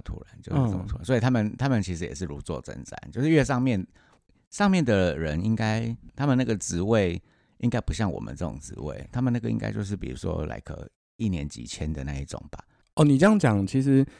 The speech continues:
Speaker 2: 在我们公司里面，
Speaker 1: 像经理人好像都是这样啊。
Speaker 2: 嗯，像我们公司里面，呃，就是其他的业务单位啊，像，诶，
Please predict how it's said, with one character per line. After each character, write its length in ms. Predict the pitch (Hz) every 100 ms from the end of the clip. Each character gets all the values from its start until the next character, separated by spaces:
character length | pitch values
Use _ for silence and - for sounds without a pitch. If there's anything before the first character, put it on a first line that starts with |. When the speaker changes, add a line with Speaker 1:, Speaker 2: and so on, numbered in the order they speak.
| - -
Speaker 2:
在 160 | 196
我 80 | 139
们 120 | 107
公 120 | 113
司 80 | 123
里 60 | 143 139
面， 80 |
Speaker 1:
像 80 | 117
经 140 | 104 139
理 120 | 95
人 180 | 71 76
好 120 | -
像 100 | 87
都 120 | 85
是 60 | 85
这 100 | 80
样 80 | -
啊。 40 |
Speaker 2:
嗯， 340 | 151 104 104 135
像 100 | 214
我 60 | 151
们 100 | 117
公 160 | 143
司 160 | 147 156
里 100 | 131
面， 320 | 110 131 117 104 - _ _
呃， 360 | 120 113 101 98
就 100 | 143
是 320 | 147 147 117 101 _ -
其 240 | - 131
他 180 | 135 147
的 120 | 143
业 180 | 131 135
务 140 | 127
单 260 | 123 120 117
位 160 | 123 107
啊， 160 | 98
像， 320 | 101 147 127 117 _ _ _ _ _ _ - -
诶， 640 | 113 104 101 98 95 110